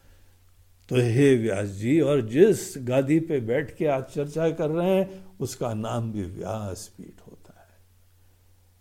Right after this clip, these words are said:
ये हम लोगों की परंपरा में व्यास जी का आदर है, सत्कार है,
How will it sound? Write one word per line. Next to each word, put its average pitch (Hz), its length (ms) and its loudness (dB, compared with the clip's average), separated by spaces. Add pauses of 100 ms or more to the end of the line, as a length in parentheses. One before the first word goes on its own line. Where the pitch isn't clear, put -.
(280)
ये 170 120 10
हम 143 220 4
लोगों 147 180 2
की 139 140 -2
परंपरा 135 680 -2
में 113 240 -4
व्यास 113 300 -4
जी 104 260 -8
का 107 160 -10
आदर 113 400 -4
है, 95 240 -6
सत्कार - 600 -14
है, - 180 -18